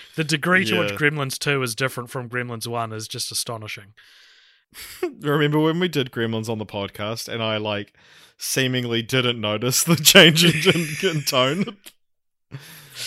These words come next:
Speaker 1: Uh, Luke also says, "Fuck it. How about what tragedy would you try prevent if you were a time-traveling dog?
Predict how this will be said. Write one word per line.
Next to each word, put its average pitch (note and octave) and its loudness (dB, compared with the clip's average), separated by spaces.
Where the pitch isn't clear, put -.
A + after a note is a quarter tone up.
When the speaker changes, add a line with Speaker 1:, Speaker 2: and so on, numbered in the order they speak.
Speaker 1:
Uh, F3+ 4
Luke G#3 4
also A3 4
says, G3 2
"Fuck A#3 2
it. C3 2
How A3 6
about G#3 4
what G3+ 2
tragedy G3+ 2
would E3+ 4
you E3+ 0
try F#3 4
prevent E3 0
if D#3 -6
you E3+ 0
were D3 2
a C#3+ 2
time-traveling D3+ 0
dog? B2+ 0